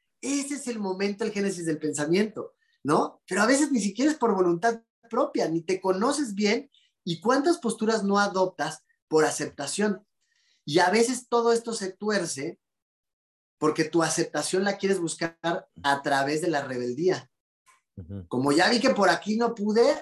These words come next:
Speaker 1: ah, pues ahora me voy a, me, me voy a hacer el cool, el rebelde o la rebelde.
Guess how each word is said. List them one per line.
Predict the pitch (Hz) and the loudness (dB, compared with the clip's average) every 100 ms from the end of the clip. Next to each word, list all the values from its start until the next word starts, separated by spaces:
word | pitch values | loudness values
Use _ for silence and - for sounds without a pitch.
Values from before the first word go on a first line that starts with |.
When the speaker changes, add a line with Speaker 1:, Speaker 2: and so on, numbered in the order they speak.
| - | -6
Speaker 1:
ah, | 165 208 254 254 | -10 -8 -8 -4
pues | 180 - | -4 -2
ahora | 196 214 | -2 0
me | 180 | 0
voy | 175 190 | 0 -2
a, | 190 | -2
me, | 175 156 - | -2 -4 -4
me | 156 | -6
voy | 139 175 | -2 0
a | |
hacer | - 196 | 0 2
el | 156 - | 0 -2
cool, | - - 147 - - _ _ | -4 0 0 -2 -6 _ _
el | 123 131 | -2 -2
rebelde | 135 123 131 139 143 120 | 0 0 0 2 0 0
o | |
la | 120 120 | 0 0
rebelde. | 120 120 135 143 131 120 | 0 -2 0 0 0 -6